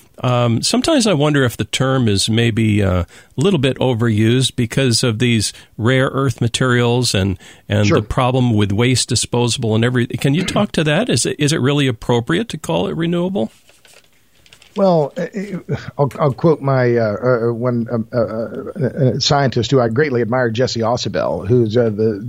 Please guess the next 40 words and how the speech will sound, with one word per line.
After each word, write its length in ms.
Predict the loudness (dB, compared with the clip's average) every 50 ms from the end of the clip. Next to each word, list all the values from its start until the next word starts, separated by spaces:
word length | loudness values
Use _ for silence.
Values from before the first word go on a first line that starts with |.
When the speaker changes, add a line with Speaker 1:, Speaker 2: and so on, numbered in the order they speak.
| -6
Speaker 2:
director 300 | 0 2 2 2 2 0
of 40 | 0
the 60 | -2
program 380 | -2 -2 -2 0 0 0 -2 -2
for 100 | -2 -2
the 80 | -2 2
human 220 | 2 2 2 2
environment 380 | 0 0 0 0 0 0 -2 -2
at 60 | -4
Rockefeller 460 | -4 -4 -4 -4 -6 -4 -2 -2 0 0
University. 460 | 0 0 0 2 2 0 0 0 0
He 80 | 2 2
puts 200 | 2 2 0 0
it 80 | -2
very 160 | -2 0 0
well. 160 | 2 2 2 2
He 60 | 2
said, 240 | 2 0 0 -2 -2 -10 -20 -20 -20 -12 _
"Wind 160 | 0 2 2 2
and 100 | 2 2
solar 260 | 2 2 2 2 2
may 140 | 2 0 -2
be 160 | -2 -2 -2
renewable, 580 | -2 -2 0 2 2 2 2 2 -2 -6 -10 -10 -8
but 120 | -6 -4
they 100 | -2 -2
are 140 | 0 0 -2
not 180 | -2 -2 -6 -6
green." 480 | -4 -2 -2 -2 -2 -4 -6 -10 -16 -20 _ _ _ -16 -16 _ _ -4
Speaker 1:
There 260 | 0 2 2 4 4
you 60 | 4
Speaker 2:
Um, 180 | 4 4 4 2
Speaker 1:
go. 180 | 2 0 -2 -4 -8 -16 _ _ _ -2
Speaker 2:
and 140 | -2 -2 0
I 100 | 0 -2
think 280 | -2 0 0 0 0 0
that 180 | -2 -4 -2 0
that's 380 | 0 2 2 0 -2 -6 -12
the 180 | -8 -8 -8 -10 -10 _ -16
great 640 | -10 -6 -2 0 2 2 2 0 -2 -6 -16 -20